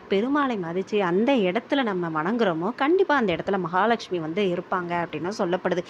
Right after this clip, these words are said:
அதனால நீங்க மகாலட்சுமியை வீட்ல வணங்க முடியல, என்னால பூஜை பண்ண முடியலங்கிறவங்க கண்டிப்பா அந்த வீட்ல நாராயணா, நாராயணாங்கிற வார்த்தையை உச்சரிச்சுக்கிட்டே இருந்தாலும் மகாலட்சுமி ஆட்டோமேட்டிக்கா அந்த வீட்டுக்கு வந்துருவாங்க அப்படின்னு சொல்லப்படுது. ஏன்னா பெருமாள் இருக்கிற இடத்துல தான் மகாலட்சுமி இருப்பாங்க.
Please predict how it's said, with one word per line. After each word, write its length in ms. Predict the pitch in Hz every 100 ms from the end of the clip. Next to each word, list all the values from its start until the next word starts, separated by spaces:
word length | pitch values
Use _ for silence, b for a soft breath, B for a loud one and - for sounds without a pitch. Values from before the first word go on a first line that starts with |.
| B B
அதனால 400 | 254 269 247 190
நீங்க 260 | 208 170 170
மகாலட்சுமியை 800 | 165 190 202 262 285 - 226 202
வீட்ல 300 | 202 208 214
வணங்க 340 | 175 180 208
முடியல, 440 | 202 185 180 180 175
என்னால 320 | 165 175 240
பூஜை 280 | 269 277 262
பண்ண 220 | 214 196
முடியலங்கிறவங்க 680 | 196 180 185 190 175 170 196 B B -
கண்டிப்பா 640 | 214 185 208 302 294 202 196
அந்த 180 | 170 160
வீட்ல 320 | 175 185 180
நாராயணா, 640 | 175 170 180 196 214 208 240
நாராயணாங்கிற 840 | 233 180 190 202 208 233 277 226 185
வார்த்தையை 500 | 214 302 381 294 240
உச்சரிச்சுக்கிட்டே 680 | 202 269 254 - - 240 240
இருந்தாலும் 380 | 185 175 185
மகாலட்சுமி 640 | 196 214 214 214 - 170 175
ஆட்டோமேட்டிக்கா 500 | 185 208 196 185 208
அந்த 200 | 202 170
வீட்டுக்கு 320 | 180 202 208
வந்துருவாங்க 540 | 165 165 202 190 165 170 170 B B B
அப்படின்னு 320 | 165 165 170 190
சொல்லப்படுது. 480 | 185 175 185 170 262 277
ஏன்னா 200 | 269 277 349 226
பெருமாள் 340 | 226 302 392 302
இருக்கிற 340 | 214 - 214
இடத்துல 200 | 185 175
தான் 160 | 208 214
மகாலட்சுமி 600 | 170 190 220 - 180 180
இருப்பாங்க. 340 | 196 180